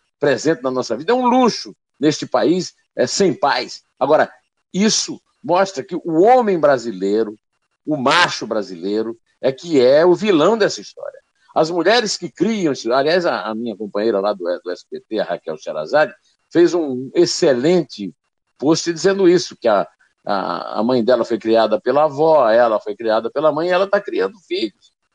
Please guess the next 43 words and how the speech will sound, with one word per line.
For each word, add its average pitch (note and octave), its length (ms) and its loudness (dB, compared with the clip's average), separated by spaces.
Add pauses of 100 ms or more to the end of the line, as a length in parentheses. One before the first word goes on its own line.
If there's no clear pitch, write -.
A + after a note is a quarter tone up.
(180)
É G2+ 80 -6
sem F#3+ 220 2
pai, D3+ 380 0
é F#2+ 140 -10
uma, A#2+ 200 -6
foi A2 160 -6
uma A2 120 0
opção D#3+ 320 -6
dela, C#3+ 280 2
no F2+ 120 -16
caso F#2+ 220 -8
ela G#2 120 -8
é - 20 -6
uma C3 120 -6
pessoa A2+ 300 -10
de F#2+ 80 -20
classe - 280 -16
média, A2 260 -6
ganha A2+ 180 -8
bem. A2 220 -12 (260)
Agora, B2 280 0
as D3 180 0
moças D3+ 480 -2
das A#2+ 220 -2
favelas, A2 560 0
as G2+ 140 -6
adolescentes A2+ 680 -6
que A2 120 -16
engravidam, G2 640 -8 (380)
as G#2+ 300 -4
famílias B2+ 500 2
formadas A2 600 -4
de F#2 80 -18
sete, - 480 0
oito C3 260 -4 (100)
filhos, C#3 300 -8 (240)
de A#2 100 -2
pais C#3 260 2
diferentes A#2+ 480 -2
que A2+ 80 -12
não C3+ 140 -4
são A#2+ 240 -4
conhecidos, A2 560 -6